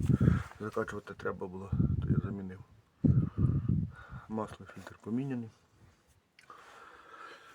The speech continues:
Ось такі справи. Так ми закінчили сьогодні день. Ще деякі питання. У мене тут були, позмащував ці всі тяги,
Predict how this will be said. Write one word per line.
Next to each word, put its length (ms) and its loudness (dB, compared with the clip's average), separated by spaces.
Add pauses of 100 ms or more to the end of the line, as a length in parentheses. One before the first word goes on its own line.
(100)
Ось 160 2
такі 240 -4
справи. 480 -6
Так 160 0
ми 80 0
закінчили 640 -4 (400)
сьогодні 300 -4 (400)
день. 400 2
Ще 140 -2
деякі 360 4
питання. 460 -2 (1400)
У 40 2
мене 180 2
тут 180 -4
були, 400 4 (440)
позмащував 640 -2
ці 120 -10
всі 160 -12
тяги, 380 -2